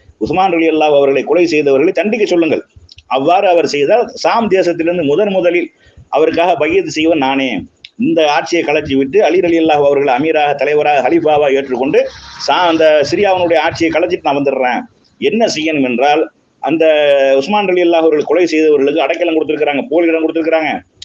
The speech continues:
அவங்க ரெண்டு பேரும் என்ன செய்யணும், காலி பண்ணணும், அதை செய்ய சொல்லுங்க" அப்படின்னு என்ன செய்றாங்க, சொல்ல முஆவியா ரலியல்லாஹு சொன்னார்கள் அப்படின்ட்டு சொல்லி, இது தாரிக் திமிஸ்க்ல வந்து என்ன செய்யுது, அபு தர்தா,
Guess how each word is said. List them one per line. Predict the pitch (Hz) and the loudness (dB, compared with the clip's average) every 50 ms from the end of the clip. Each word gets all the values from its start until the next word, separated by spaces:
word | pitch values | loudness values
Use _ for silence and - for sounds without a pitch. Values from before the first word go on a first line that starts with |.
| - | -6
அவங்க | - 113 135 156 165 170 156 | -4 -2 0 0 0 0 0
ரெண்டு | 127 131 143 175 170 170 | 0 0 -2 0 0 2
பேரும் | 170 196 202 175 170 | 2 2 0 0 -2
என்ன | 165 | -2
செய்யணும், | 156 156 143 135 | -2 -2 -4 -2
காலி | - 156 170 - 165 | 0 0 0 2 0
பண்ணணும், | - 147 139 123 127 127 127 120 - - _ _ _ _ _ _ - | 0 -2 -2 -4 -4 -4 -4 -6 -8 -10 _ _ _ _ _ _ -6
அதை | - 117 139 165 | -2 0 0 0
செய்ய | 151 - 156 214 196 | 0 0 0 -2 0
சொல்லுங்க" | 170 160 151 143 143 139 135 135 131 110 92 92 - _ _ _ _ - - - - _ _ - - 123 | 0 0 0 0 0 -2 -2 -2 -2 -4 -6 -8 -14 _ _ _ _ -20 -20 -20 -20 _ _ -10 -6 -4
அப்படின்னு | 127 - 127 131 139 156 185 | -4 -2 -2 -2 -2 0 0
என்ன | 170 160 | 0 -2
செய்றாங்க, | 151 143 151 143 139 139 135 131 120 110 98 - | 0 2 2 2 2 0 -2 -2 -4 -4 -6 -6
சொல்ல | - 143 143 139 131 | -4 -4 -2 -2 0
முஆவியா | 127 135 147 151 156 147 143 | 0 0 0 2 2 2 2
ரலியல்லாஹு | 139 139 139 135 135 135 131 123 | 2 0 0 0 2 0 0 0
சொன்னார்கள் | 113 139 127 127 131 127 117 123 120 | 0 -2 -2 -2 -2 0 0 0 0
அப்படின்ட்டு | 107 107 107 107 113 117 117 113 | 0 -2 -2 -2 -2 -2 -2 -2
சொல்லி, | 110 110 110 131 175 226 381 - - - - - _ | -2 -2 -2 0 0 -2 -2 -4 -12 -20 -20 -20 _
இது | - 139 147 120 | -4 -4 -2 0
தாரிக் | 131 139 160 170 170 160 147 135 | 2 2 2 2 0 -2 -4 -4
திமிஸ்க்ல | 117 156 180 202 196 - - 151 147 135 | -4 -2 -2 -2 -4 -4 -4 -2 0 0
வந்து | 135 147 175 175 | 0 0 0 -2
என்ன | 156 139 | -2 -2
செய்யுது, | 139 147 143 135 123 | -2 0 0 0 0
அபு | 127 160 | 0 0
தர்தா, | 165 165 156 147 151 147 | 0 0 0 0 0 0